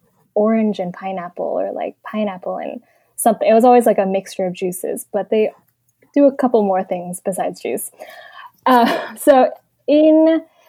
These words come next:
at the Dole Plantation, which is in Hawaii, and now I have to fact check myself, where in Hawaii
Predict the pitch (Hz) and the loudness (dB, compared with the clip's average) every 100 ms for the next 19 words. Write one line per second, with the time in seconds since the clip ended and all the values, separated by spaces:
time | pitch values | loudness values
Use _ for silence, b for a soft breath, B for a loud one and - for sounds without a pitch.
0 | b 277 - 269 262 262 254 240 226 233 | b -2 2 4 4 4 2 2 0 0
1 | 220 - - 233 254 208 185 196 247 - | -2 -4 -4 0 2 2 0 -2 -4 -6
2 | _ _ _ _ _ _ _ - 208 196 | _ _ _ _ _ _ _ -8 -6 -4
3 | 196 196 202 208 208 196 - _ _ _ | -4 -6 -8 -12 -10 -12 -12 _ _ _
4 | _ - 196 - - 202 196 190 - 202 | _ -8 -8 -8 -8 -8 -8 -14 -10 -8
5 | 185 190 190 196 202 190 - 202 185 180 | -8 -6 -2 0 0 -2 -6 -8 -8 -8
6 | 180 | -8